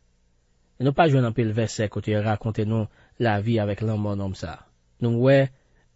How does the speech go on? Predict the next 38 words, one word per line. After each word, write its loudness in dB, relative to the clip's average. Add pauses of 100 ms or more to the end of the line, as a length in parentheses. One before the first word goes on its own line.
Lespri 2
Bondye 2
a -4
te -4
desann 0
sou 0
li, 4
men -4 (260)
se -6
pa 2
t -4
yon 2
bagay -2
grandyoz, 2
ni 0
se -6
pa -4
t -4
yon -2
konsekrasyon -4
espektakilè -2 (420)
ki -4
te -2
gen -2
relasyon 0
avèk -6
lavi 0
li 0 (880)
anfèt. -2 (540)
Se 2
nan 2
menm 4
langa 4
sa -2
a -8
ke -2
yo 0
prezante -2